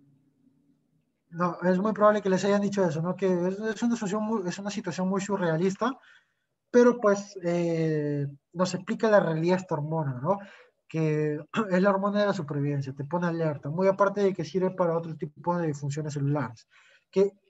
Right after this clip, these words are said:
no quiero centrarme en eso, porque como les mencioné, esa parte ya es tema de la siguiente revisión.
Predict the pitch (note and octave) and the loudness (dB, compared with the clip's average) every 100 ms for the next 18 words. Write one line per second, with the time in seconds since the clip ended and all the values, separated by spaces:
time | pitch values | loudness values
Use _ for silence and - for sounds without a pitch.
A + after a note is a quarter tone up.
0 | _ _ _ - F3 - G3 G3 F#3+ D3+ | _ _ _ -8 -8 0 2 2 2 0
1 | F3 F3 G3+ A3 G3+ F#3 D#3+ D3+ D3+ D3+ | 2 2 0 0 0 -2 -2 -2 -4 -4
2 | D#3 F#3 G3+ G#3 G#3 - _ _ _ F3 | -4 -4 -2 -2 -4 -10 _ _ _ -4
3 | F3 F3+ F#3 G3 G3 F3+ D#3+ E3+ F3 F3 | 0 2 4 4 4 0 2 2 2 0
4 | - - _ _ _ - F#3 F#3 F#3 E3 | -6 -20 _ _ _ 0 2 4 2 2
5 | D#3 D#3 D#3 D#3 E3+ D#3+ C#3+ C#3 E3 D3 | -2 -4 -4 -2 -2 0 0 -2 -4 -6